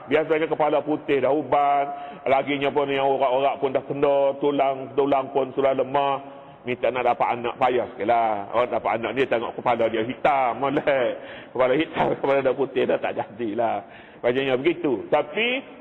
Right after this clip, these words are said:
"Walam akum bidu'aika rabbi syaqiyya," aku tidak pernah kecewa untuk berdoakan kepadamu, tidak pernah berputus asa. Ini, ini rahsianya.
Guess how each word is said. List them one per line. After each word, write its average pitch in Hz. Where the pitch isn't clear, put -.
"Walam 165
akum 180
bidu'aika 165
rabbi 151
syaqiyya," 147
aku 240
tidak 220
pernah 240
kecewa 220
untuk 190
berdoakan 190
kepadamu, 185
tidak 160
pernah 190
berputus 185
asa. 170
Ini, 143
ini 127
rahsianya. 120